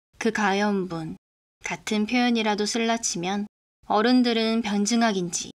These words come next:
해석학인지 뒤죽박죽된 신학인지를 들먹이며 그분의 죽음이 사실은 영광스러웠다느니,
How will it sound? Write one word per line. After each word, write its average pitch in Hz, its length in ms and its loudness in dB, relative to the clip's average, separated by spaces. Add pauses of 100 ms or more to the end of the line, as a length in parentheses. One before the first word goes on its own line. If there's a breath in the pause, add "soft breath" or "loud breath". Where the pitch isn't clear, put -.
(300)
해석학인지 202 960 -4 (320)
뒤죽박죽된 214 920 -2
신학인지를 214 720 0
들먹이며 190 800 -2 (500)
그분의 254 400 4
죽음이 214 680 0 (300)
사실은 220 540 0
영광스러웠다느니, 190 1300 -2